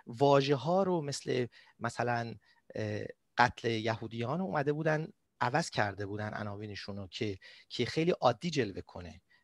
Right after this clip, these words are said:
افراد فکر کنن فقط دارن یک وظیفهٔ اداری و شغلیشون رو انجام میدن. توی دنیای امروز اون، اون تبلیغات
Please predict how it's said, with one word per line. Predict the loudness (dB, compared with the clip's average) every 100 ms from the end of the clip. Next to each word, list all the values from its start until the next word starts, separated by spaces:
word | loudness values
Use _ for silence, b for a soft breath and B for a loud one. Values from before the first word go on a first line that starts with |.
| -6
افراد | -2 0 0
فکر | 0
کنن | 0 -2
فقط | 2 2 4
دارن | 2 0
یک | -4 -2
وظیفهٔ | -2 -2 -2 0 0
اداری | 0 -2 -4 -2
و | -4
شغلیشون | -4 -6 -6 -6 -6
رو |
انجام | -8 -8 -10 -10
میدن. | -8 -6 -8 _ _ b b b b -4
توی | 0
دنیای | 0 0 0 2 0 -2 -4
امروز | -6 -4 -6 -8 -8
اون، | -6 -6 -4
اون | -2 0
تبلیغات | 2 2 0 0 2 0 -4